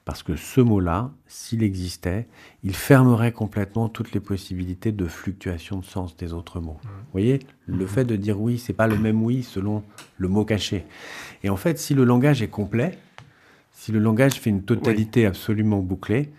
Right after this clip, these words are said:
Speaker 2: Oui.
Speaker 1: en fait, il est figé. Il
Speaker 2: Il est
Speaker 1: n'existe
Speaker 2: figé.
Speaker 1: plus, il n'est plus vivant. Or, les mots changent. Et c'est nécessaire pour la vie, simplement. C'est nécessaire absolument que tout ça puisse évoluer. Donc, s'il n'y a pas un mot caché, s'il n'y a pas un manque quelque part, vous savez, c'est comme ces petits jeux, je ne sais plus comment ils s'appellent.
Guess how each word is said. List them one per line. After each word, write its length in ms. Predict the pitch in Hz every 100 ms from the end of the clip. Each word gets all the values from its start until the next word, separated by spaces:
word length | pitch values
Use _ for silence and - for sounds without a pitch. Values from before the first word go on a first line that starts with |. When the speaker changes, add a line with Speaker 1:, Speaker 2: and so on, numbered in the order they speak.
| 104
Speaker 2:
Oui. 60 | 92
Speaker 1:
en 60 | 139
fait, 220 | 170 202
il 120 | 127
est 40 | 107
figé. 540 | - 113 87 82 76 - -
Il 60 | 110
Speaker 2:
Il 40 |
est 20 |
Speaker 1:
n'existe 280 | 113 113 113
Speaker 2:
figé. 60 | 147
Speaker 1:
plus, 100 | 143
il 60 | 185
n'est 100 | 127
plus 220 | - 131
vivant. 440 | 120 113 104 90 -
Or, 320 | 135 175 127
les 120 | 92
mots 220 | 95 123 120
changent. 480 | - 170 143 90 - - - - - -
Et 120 | 90
c'est 160 | - 107
nécessaire 720 | 113 123 135 - 156 123 95 - - _ _
pour 140 | 92
la 100 | 98
vie, 160 | 107 151
simplement. 580 | 139 101 107 101 95 82 -
C'est 160 | - 92
nécessaire 480 | 92 92 95 120 98
absolument 460 | 92 - 104 127
que 140 | 120 101
tout 240 | - -
ça 160 | - 127
puisse 240 | 113 104
évoluer. 340 | 117 110 117 135
Donc, 140 | 107
s'il 120 | - 147
n'y 40 |
a 40 | 151
pas 60 |
un 120 | 139
mot 200 | 104 127 147
caché, 380 | 120 98 -
s'il 180 | 95 -
n'y 40 | 90
a 40 |
pas 120 | 107 95 - - - -
un 100 | 80
manque 400 | 92 147 147 -
quelque 260 | 98 90
part, 280 | 90 127 160
vous 80 | 113
savez, 160 | 92 202
c'est 140 | -
comme 180 | 104 90
ces 120 | 107
petits 280 | 95 - 113
jeux, 160 | 113
je 80 | 131
ne 40 | -
sais 80 | -
plus 140 | -
comment 220 | 170 147
ils 100 | 117
s'appellent. 420 | - 107 - 104